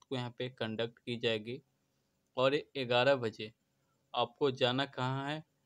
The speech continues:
यानी कि यूटीएचडी डिपार्टमेंट में आपको जाने होंगे और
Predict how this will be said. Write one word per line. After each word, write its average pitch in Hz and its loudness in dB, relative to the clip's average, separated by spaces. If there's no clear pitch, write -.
यानी 123 -2
कि 139 -8
यूटीएचडी 131 -6
डिपार्टमेंट 123 -2
में 127 -4
आपको 117 -4
जाने 113 -2
होंगे 123 -6
और 110 2